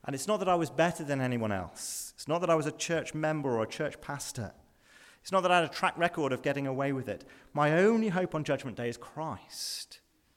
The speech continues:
And as people who've experienced that, we should be full of sympathy and compassion for a world living in the hell of sin and its lies and facing God's judgment to come.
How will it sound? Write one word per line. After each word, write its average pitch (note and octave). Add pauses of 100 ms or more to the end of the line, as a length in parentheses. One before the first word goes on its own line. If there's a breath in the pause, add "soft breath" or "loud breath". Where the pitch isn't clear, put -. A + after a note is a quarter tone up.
(1300 soft breath)
And -
as A#2
people D#3+
who've C#3
experienced C#3
that, G#2
we A2
should A#2+
be A#2
full C#3+
of A2+
sympathy C3
and A2
compassion C3
for A2+
a G#2+
world G#2+
living B2+
in A2
the G#2+
hell C#3+
of C3+
sin F#2+ (440 loud breath)
and G#2+
its -
lies G#2
and G2
facing A#2+
God's G2
judgment A2
to -
come. F2